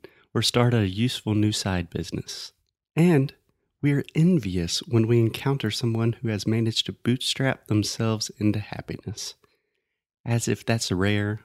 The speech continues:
or even uncalled for. There are few good books on being a good manager, fewer still on managing yourself. It's hard to think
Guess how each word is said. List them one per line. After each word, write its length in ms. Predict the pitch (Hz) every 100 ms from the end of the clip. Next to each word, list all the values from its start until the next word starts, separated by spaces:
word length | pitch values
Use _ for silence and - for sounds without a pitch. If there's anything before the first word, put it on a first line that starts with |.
| _ -
or 160 | 98
even 340 | 104 101 104 -
uncalled 640 | 104 98 92 - 85 82 -
for. 340 | 87 90 104 _ _ _ _ -
There 180 | 120
are 60 | 113
few 320 | - - 165
good 320 | 135 127 110
books 340 | 104 107 - 104
on 140 | 95
being 280 | 87 95 95
a 120 | 92
good 200 | 87 92
manager, 600 | 92 92 90 87 92 87 _ _ _ _ _ -
fewer 320 | - 131 131
still 640 | 120 - - 92 85 85 - _ -
on 160 | 95 87
managing 460 | 90 90 - 90
yourself. 460 | 90 90 - - - _ _ _ _ _ _ _
It's 140 | - -
hard 400 | - 113 120 113
to 80 | 110
think 300 | 95 90